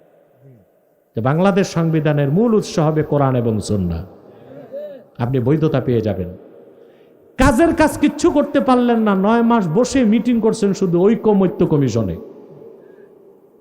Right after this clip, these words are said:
কথা বলেন। একটা দুইটা দল, একত্রিশটা দল। এর মধ্যে মনে হয় ইসলামী রাজনীতি করে এরকম দল ছিল এগারোটা। ঠিক না?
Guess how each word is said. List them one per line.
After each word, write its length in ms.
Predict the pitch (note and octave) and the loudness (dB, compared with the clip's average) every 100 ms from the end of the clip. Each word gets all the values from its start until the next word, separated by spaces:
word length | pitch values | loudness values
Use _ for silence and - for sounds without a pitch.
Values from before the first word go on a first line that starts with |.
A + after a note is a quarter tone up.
| _ - | _ -6
কথা 180 | B2 A2+ | -4 -4
বলেন। 220 | G#2 F#2+ - - - - - - D#4+ - D4 - _ _ - | -6 -12 -16 -20 -20 -18 -12 -10 -8 -8 -10 -16 _ _ -6
একটা 280 | C#3+ - | -4 0
দুইটা 260 | F3 G3+ A#3 | 0 2 2
দল, 240 | G#3+ D#3+ A#2 | 2 2 0
একত্রিশটা 680 | - - - A#3 A3 - F3+ | -2 -2 -2 -2 -2 0 -2
দল। 200 | C3 G#2+ F#2 - - - - - - - - _ | 0 -2 -4 -12 -20 -20 -20 -20 -20 -20 -20 _
এর 160 | - F#3 | -2 2
মধ্যে 260 | G3 E3+ | 2 2
মনে 200 | F#3 F#3 | 2 2
হয় 240 | F#3+ G3 F#3 | 2 2 2
ইসলামী 420 | G#3 - B3 B3+ C4 | -2 -4 0 2 2
রাজনীতি 440 | A3+ F#3 A3 G#3 | 2 2 0 2
করে 280 | G3+ G3 G3 | 2 4 4
এরকম 340 | G3+ G3 G3 | 2 2 0
দল 200 | F3 F#3 | 2 2
ছিল 180 | F3+ F#3+ | 2 2
এগারোটা। 560 | E3+ D#3+ E3+ D#3+ C3 G2+ - - - - - - - - - - - _ - | 2 2 2 2 0 -4 -8 -20 -20 -20 -20 -20 -20 -20 -20 -20 -20 _ -12
ঠিক 140 | E3 | -8
না? 200 | F3 A3 | -4 -6